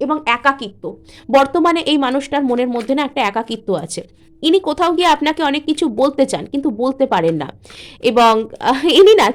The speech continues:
চুপচাপ থাকেন। ইনি হয়তো আপনাকে এইসব কথাগুলো কখনো বলেননি,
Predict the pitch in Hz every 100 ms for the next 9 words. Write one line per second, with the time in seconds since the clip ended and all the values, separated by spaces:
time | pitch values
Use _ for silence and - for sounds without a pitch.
0 | - 359 381 - 403 403 330 262 202 180
1 | - 277 330 302 320 254 269 277 302 277
2 | 302 302 233 269 294 311 208 220 269 311
3 | 370 _ - 196 254 277 330 285 196